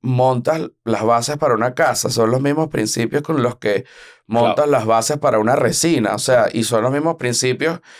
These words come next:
Speaker 1: en pequeñito y en grandote, porque son, em, preparaciones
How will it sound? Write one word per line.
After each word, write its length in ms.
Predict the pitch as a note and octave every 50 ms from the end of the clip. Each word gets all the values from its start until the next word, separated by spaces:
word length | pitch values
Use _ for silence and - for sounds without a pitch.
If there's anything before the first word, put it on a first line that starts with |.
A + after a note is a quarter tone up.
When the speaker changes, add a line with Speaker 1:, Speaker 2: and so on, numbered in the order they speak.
| - - - -
Speaker 1:
en 140 | G#2 A#2 A2+
pequeñito 760 | A#2 A2 - A2+ A2+ A#2 C3 D#3 F3+ F3+ F3+ F#3+ F#3+ - -
y 160 | - C#3 C3 A#2
en 120 | A2 G#2
grandote, 760 | G#2 G#2 - G#2 G#2+ A#2+ D3+ E3+ D#3+ B2 - - - - B2 _ _ _ _ _
porque 240 | - - G#2+ - G#2+
son, 460 | G#2 - A2+ A2+ A2+ A2+ A#2+ C3 B2+ - _ - - _ _ _ _ -
em, 1160 | - D#3 D3+ C#3+ C#3+ C3+ B2+ A#2 A#2 A2+ A2 A2 A2 G#2+ G#2 - - - A2 G#2 G2 - _ _ _ _ - - _ -
preparaciones 920 | A#2+ B2 B2 - A#2+ A#2+ A2+ G#2 - C3 B2+ A#2+ A#2 A2+ B2+ D#3 E3 D#3+